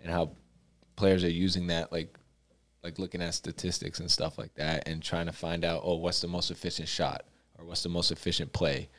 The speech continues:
where if I miss on it, it's not that big of a deal. And there's options to it where I can get a good rebound or it's only third and short or second,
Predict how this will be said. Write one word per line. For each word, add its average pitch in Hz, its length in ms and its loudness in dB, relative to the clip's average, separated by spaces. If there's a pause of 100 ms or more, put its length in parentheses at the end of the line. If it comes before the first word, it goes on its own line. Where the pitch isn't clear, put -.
(420)
where 85 500 2 (340)
if 90 160 0
I 85 100 6
miss 92 300 6
on 113 200 8
it, 120 260 4
it's - 160 -2
not 87 260 -2 (180)
that 90 200 6
big 82 160 2
of 82 80 -2
a 80 60 -2
deal. 78 500 0 (240)
And 82 300 2
there's 82 180 2
options 85 460 0
to 82 160 0
it 78 80 -2
where 78 120 0
I 80 60 -2
can 85 140 -8
get 80 120 -8
a 78 40 -6
good 76 180 -6
rebound 85 680 0
or 80 160 -4
it's 80 160 -4
only 82 200 -4
third 82 280 -4
and 80 120 -8
short 95 500 2
or - 100 -4
second, - 340 -4